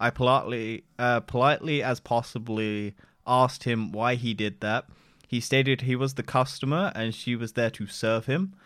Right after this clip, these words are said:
I placed a twenty dollar on the table and told him I was leaving because I would not tolerate the type of behavior, behavior toward a server. He could lose my num-, phone number.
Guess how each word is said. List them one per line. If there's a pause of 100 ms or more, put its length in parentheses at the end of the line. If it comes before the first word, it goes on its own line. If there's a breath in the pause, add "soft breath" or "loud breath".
(320 soft breath)
I
placed
a
twenty
dollar
on
the
table
and
told
him
I
was
leaving
because
I
would
not
tolerate
the
type
of
behavior, (240)
behavior
toward
a
server. (240)
He
could
lose
my
num-,
phone
number.